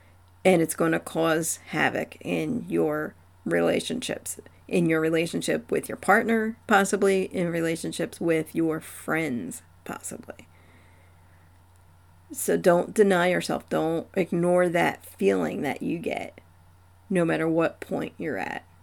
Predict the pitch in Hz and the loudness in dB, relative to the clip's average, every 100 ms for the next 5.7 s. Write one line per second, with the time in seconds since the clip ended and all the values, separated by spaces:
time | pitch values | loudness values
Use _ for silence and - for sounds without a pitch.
0 | - - - 170 156 - 170 - - - | -20 -14 -2 0 0 -4 -8 -12 -20 -20
1 | - - - - - - - - - - | -20 -20 -20 -20 -20 -20 -20 -14 0 0
2 | - - - - - - - - - _ | 0 -4 -12 -20 -20 -20 -20 -20 -20 _
3 | _ - - - - - _ _ _ 196 | _ -20 -20 -20 -20 -20 _ _ _ 6
4 | 208 247 285 262 240 - - 190 202 214 | 8 10 12 10 10 4 -4 2 2 2
5 | 208 208 - - - 180 - | -2 -4 -8 -8 -8 -14 -18